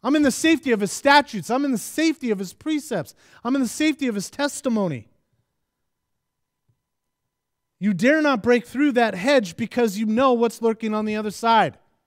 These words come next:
Destruction, failure, problems.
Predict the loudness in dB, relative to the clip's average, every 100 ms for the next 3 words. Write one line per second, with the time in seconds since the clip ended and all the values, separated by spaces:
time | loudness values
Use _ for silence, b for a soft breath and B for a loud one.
0 | _ _ _ _ _ _ _ _ -12 -6
1 | -2 -4 -2 -2 -2 -6 _ _ _ _
2 | _ _ _ _ 4 6 6 4 2 0
3 | -8 _ _ -18 -2 2 4 2 -2 -6
4 | -12 -20